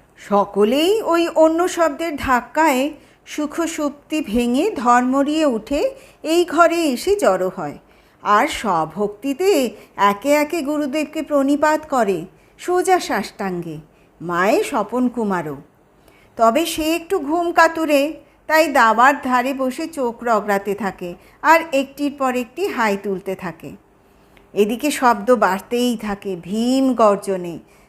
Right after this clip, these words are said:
বিপুল পুলকে, ধাপে ধাপে, ঝলকে ঝলকে। জগদীশের ছোট ভাই অবনীশ চাপা গলায় বলে, "অনেকদিন গ্যাপ দেওয়ার দরুন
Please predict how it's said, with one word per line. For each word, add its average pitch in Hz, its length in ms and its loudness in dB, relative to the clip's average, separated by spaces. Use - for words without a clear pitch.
বিপুল 294 580 2
পুলকে, 294 800 0
ধাপে 202 420 0
ধাপে, 269 580 -2
ঝলকে 214 460 -2
ঝলকে। 196 580 -2
জগদীশের 269 680 2
ছোট 269 300 -6
ভাই 302 360 -2
অবনীশ 277 760 0
চাপা 240 340 0
গলায় 208 440 0
বলে, 156 320 -6
"অনেকদিন 202 640 0
গ্যাপ 185 300 -2
দেওয়ার 226 380 2
দরুন 196 580 0